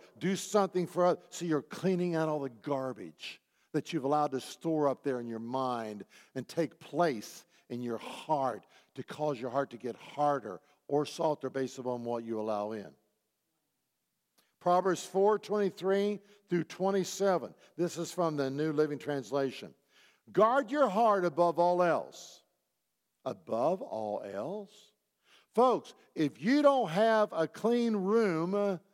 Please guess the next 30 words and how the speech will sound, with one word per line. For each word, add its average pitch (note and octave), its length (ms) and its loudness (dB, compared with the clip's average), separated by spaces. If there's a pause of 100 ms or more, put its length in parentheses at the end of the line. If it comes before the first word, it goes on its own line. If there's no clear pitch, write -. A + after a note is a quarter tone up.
(260)
you G3+ 260 0
cannot G#3 580 2
move A3 280 2
in. G3+ 440 2 (3250)
If C3+ 260 -2
you G#3+ 220 2
do C4 140 2
not B3+ 180 4
have A3 160 0
a G3+ 80 2
clean A#3+ 360 0
room, F#3+ 640 2 (240)
you're F3+ 240 4
gonna A#3 140 2
have A3 120 2
to F3+ 80 -8
get F#3 260 0
rid G#3+ 200 4
of G#3+ 140 4
some G#3 220 0
guests. A3 640 0 (2250)
You're F3 80 -2
gonna A#3 120 6
have A3+ 60 0
to E3 60 -16
kick A#3 240 0
a G#3 80 2
few A3 240 -2
people A3 460 2
out. G#3+ 520 0